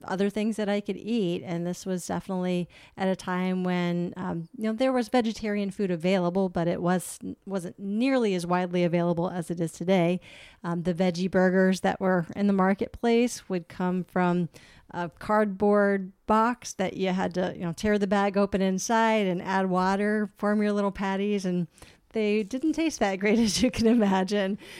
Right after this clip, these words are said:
And I remember getting hummus that was in the same fashion. It was a powdered mix. You'd add some water to it, and you'd have hummus.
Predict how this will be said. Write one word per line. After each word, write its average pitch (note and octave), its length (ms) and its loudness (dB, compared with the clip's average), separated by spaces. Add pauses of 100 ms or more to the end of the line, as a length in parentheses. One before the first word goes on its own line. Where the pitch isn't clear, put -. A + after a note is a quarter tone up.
(220)
And G#3 300 0
I G3 60 4
remember G3+ 400 2
getting A3 320 0
hummus G#3 460 2
that E3+ 160 -4
was F#3 180 -6
in F#3 60 -4
the G3 100 0
same G3+ 300 2
fashion. F3+ 360 -2
It D#3 40 -8
was D#3+ 100 -6
a F3+ 80 -2
powdered G3+ 440 2
mix. G#3 320 0
You'd F#3+ 140 -4
add F#3 300 -2
some F#3+ 160 -2
water F#3 340 2
to F#3+ 280 0
it, G3+ 220 2
and E3+ 400 -8
you'd F3 200 -8
have G3+ 200 -4
hummus. G3+ 500 2